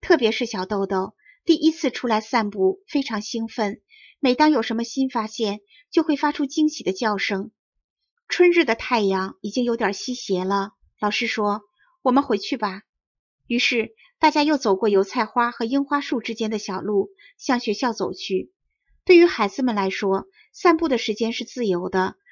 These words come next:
是可以尽情玩耍的时间。但实际上，散步时间却是可以学习理科、历史、生物等知识的宝贵时间。这一点，孩子们还没有觉察到。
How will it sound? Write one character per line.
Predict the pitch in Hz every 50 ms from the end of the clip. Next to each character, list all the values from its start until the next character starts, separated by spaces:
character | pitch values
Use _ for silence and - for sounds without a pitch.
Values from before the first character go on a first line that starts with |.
| _ _
是 | - - 302
可 | 254 - - 277
以 | 254 214 196
尽 | - 294 254 -
情 | - 214 208
玩 | 202 196 190 220
耍 | - 240 190
的 | 175 175
时 | 175 - - 175
间。 | 175 - - 185 180 185 214 - _ _ _ _ _ _
但 | - 254 233 240
实 | - - 190
际 | 190 214 196
上， | 196 - 202 185 185 202 - _ _ - - - -
散 | - - - 349 330
步 | 320 330 294
时 | - - 226
间 | - 240 233 240
却 | - - 262 233
是 | - 226
可 | - - 240
以 | 233 220 190
学 | - - 220 214
习 | 214 - 247 226
理 | 214 196 170
科、 | - - - - 226 214 220 - _
历 | 226 262 233 220
史、 | 208 - - - 190 180 175 - - - -
生 | - - - 320 294 302 294
物 | 240 190
等 | 185 220 190 190
知 | - 226 233
识 | - 254
的 | 214 202 185
宝 | - - -
贵 | - 233 214
时 | - - 196 175
间。 | - - 202 190 190 226 - _ _ _ _ _ _ _ -
这 | - 339 302
一 | 262 233
点， | 196 - 196 180 185 - _ _ _ _ -
孩 | - 220 208
子 | 214 - 240
们 | 220 202 196
还 | 196 - 208
没 | 196 196 208
有 | 202 185 175
觉 | 185 196 190
察 | 190 - - 175
到。 | - 220 202 190 190 -